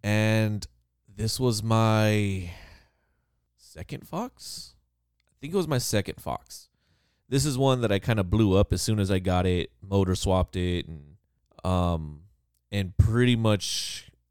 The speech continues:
dude, I had it for actually a long time, really, really long time. But anyways, I was going to R C C, and my sister had just started R C C as well. And we would carpool together.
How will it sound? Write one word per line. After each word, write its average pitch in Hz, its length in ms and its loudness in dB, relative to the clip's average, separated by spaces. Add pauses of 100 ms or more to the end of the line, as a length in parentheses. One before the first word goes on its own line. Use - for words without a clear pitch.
(160)
dude, 104 160 -4
I 120 80 0
had 147 220 0
it 85 100 -4
for 67 140 -12
actually 71 300 -8
a 65 40 -10
long 80 240 -6
time, 85 380 -8 (180)
really, 117 300 4
really 82 180 -2
long 76 200 -8
time. 69 320 -10 (880)
But 131 100 -2
anyways, 107 600 0 (120)
I 101 180 2
was 120 180 0
going 123 160 0
to 113 40 0
R 117 140 4
C 117 220 -2
C, 107 540 -2 (120)
and 98 300 0
my 95 140 -2
sister 120 440 0
had 95 180 0
just 101 360 -2
started 92 280 0
R 80 140 0
C - 160 -10
C - 240 -6
as 69 140 -6
well. 76 400 -6 (880)
And 110 560 2 (720)
we 120 280 0
would 120 200 2
carpool 190 380 4
together. 85 440 -8